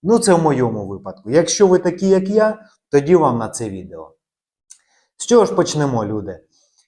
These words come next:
Е, почав я з середини зими підшукувати, е, собі продукцію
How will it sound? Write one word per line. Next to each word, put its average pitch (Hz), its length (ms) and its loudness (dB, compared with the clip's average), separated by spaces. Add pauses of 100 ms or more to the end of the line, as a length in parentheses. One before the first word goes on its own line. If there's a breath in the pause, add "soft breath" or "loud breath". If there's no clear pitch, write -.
(320)
Е, 117 400 -4 (280)
почав 196 560 2
я 160 480 2
з - 140 -6
середини 143 500 0
зими 170 340 -2
підшукувати, 156 800 -2
е, 117 300 -8
собі 123 440 -6
продукцію 180 960 -4